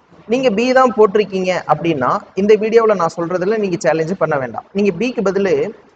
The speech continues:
சி போட்டிருக்கீங்க, இல்ல டி போட்டிருக்கீங்க, இந்த மாதிரி விஷயம் இருக்கு அப்படின்னா, நீங்க மட்டும் சேலஞ்ச் பண்ணுங்க. ஓகேங்களா? ரைட். அதே மாதிரி எல்லாரும் பண்றாங்கன்றதுக்காக சேலஞ்ச் நீங்களும் பண்ண வேண்டாம்.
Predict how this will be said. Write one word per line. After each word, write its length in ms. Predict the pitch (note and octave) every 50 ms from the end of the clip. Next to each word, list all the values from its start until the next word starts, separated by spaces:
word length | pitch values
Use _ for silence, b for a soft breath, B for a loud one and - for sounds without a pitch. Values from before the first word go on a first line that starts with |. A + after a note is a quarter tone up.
| _ _
சி 260 | _ - - C4 C#4+ C4
போட்டிருக்கீங்க, 800 | - A3 G#3 F3+ F#3 F#3 E3 - E3 E3 D#3+ D#3+ D#3 C#3 A2 G#2 - - -
இல்ல 120 | F#3 G3+ G3+
டி 180 | F3 A3+ A#3+
போட்டிருக்கீங்க, 640 | - G3 F#3+ D#3 E3+ D3+ D3+ D#3 D#3 D3+ D3+ D3 C#3
இந்த 180 | F#3 G#3+ A#3
மாதிரி 240 | A3+ A#3 A#3 A3+ G#3+
விஷயம் 460 | G3 F#3+ F#3 G3+ F#3+ F#3+ F3+ D#3 C3
இருக்கு 380 | D#3+ F3+ G3 - - F3 D#3+ A#2+ C3
அப்படின்னா, 420 | C#3 D3+ D3+ C#3 C3 D3 G3+ G#3
நீங்க 300 | E3 F3+ F#3+ G#3+ A3 G3
மட்டும் 260 | E3 D3 - G3+ G3+
சேலஞ்ச் 340 | - D#3+ C#3+ C#3+ C#3+ C3 D3 D#3
பண்ணுங்க. 340 | - C3 B2 B2 A2+ A2 A2 - -
ஓகேங்களா? 460 | C#3+ - D#3+ D#3+ D#3+ E3 D3 B2+ -
ரைட். 260 | C3+ C#3 C3+ - -
அதே 200 | - C#3+ D#3 G3
மாதிரி 340 | G#3 G3 G3 G3+ A#3 A#3+ A#3 - - _ _ _ _ _ -
எல்லாரும் 500 | D#3 E3 G3+ A3+ A#3 A#3 A#3+ B3+ B3 G#3
பண்றாங்கன்றதுக்காக 800 | G#3+ F#3+ F3+ F#3 F#3+ F#3+ F#3 F3+ E3 E3+ D#3+ D#3+ E3 D#3 E3 G3+ F#3+
சேலஞ்ச் 380 | - F3 D#3+ E3+ F3+ F3 E3
நீங்களும் 360 | D#3 D#3+ E3 E3 E3 F3 F3
பண்ண 200 | D#3+ D3+ D3 D3
வேண்டாம். 360 | C#3 C3+ C3+ C3+ E3 G#3+ A3+